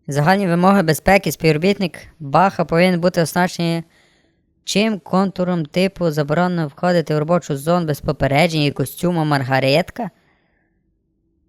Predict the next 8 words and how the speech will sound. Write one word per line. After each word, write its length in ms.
Дозволяється 640
з 40
двадцять 280
третьої 320
до 120
шостої 460
нуль 140
нуль. 420